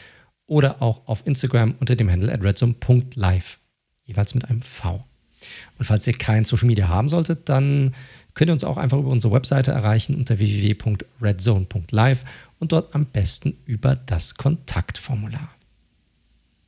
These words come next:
So, und dann würde ich vorschlagen, lass uns doch reinstarten. Und lieber Daniel, du kannst ja gerne nochmal unseren Zuhörern, da sind ja vielleicht auch einige neue dabei dieses Jahr, nochmal erklären, wie so unsere, ja, Herangehensweise ist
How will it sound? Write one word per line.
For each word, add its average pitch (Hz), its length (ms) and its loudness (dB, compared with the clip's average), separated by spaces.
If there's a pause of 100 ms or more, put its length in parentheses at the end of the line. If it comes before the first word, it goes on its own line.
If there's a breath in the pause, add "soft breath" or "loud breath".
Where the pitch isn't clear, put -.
(360)
So, - 180 0
und 110 140 -2
dann 104 120 2
würde 104 120 2
ich 98 80 -4
vorschlagen, 165 640 0 (420 loud breath)
lass 120 180 2
uns 123 80 2
doch 98 160 -2
reinstarten. 143 720 2
Und 147 300 0
lieber 131 160 2
Daniel, 127 260 2
du 139 120 -2
kannst 139 280 2
ja 143 80 2
gerne 117 440 2
nochmal 131 340 4
unseren 110 340 0
Zuhörern, 110 520 4
da 104 40 -2
sind 101 120 -2
ja 107 60 2
vielleicht - 240 -6
auch - 80 -8
einige 104 280 0
neue 98 360 4
dabei 101 280 4
dieses 90 320 -4
Jahr, 92 240 0 (640 loud breath)
nochmal 120 600 0
erklären, 120 800 0 (380 loud breath)
wie 117 260 -4
so 123 200 2
unsere, 104 360 0 (460)
ja, 92 80 -2
Herangehensweise 95 1400 2
ist - 300 -6